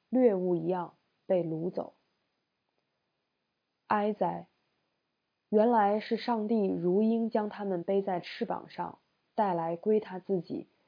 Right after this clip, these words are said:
要在万民中做属他的祭司的国度、圣洁的国民。现在他们却因不听从神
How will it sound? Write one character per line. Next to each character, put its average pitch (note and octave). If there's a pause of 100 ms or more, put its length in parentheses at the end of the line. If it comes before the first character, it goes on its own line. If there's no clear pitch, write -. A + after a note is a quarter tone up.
(400)
要 A#3
在 G#3+
万 A#3
民 F3+
中 G3
做 G3
属 E3+
他 -
的 G#3
祭 G#3
司 G3
的 F#3
国 E3+
度、 F#3 (380)
圣 G3
洁 E3
的 F3+
国 E3+
民。 D#3+ (1200)
现 G3+
在 F#3 (640)
他 -
们 G#3
却 G3+
因 G#3
不 G#3+
听 G#3+
从 E3+
神 E3+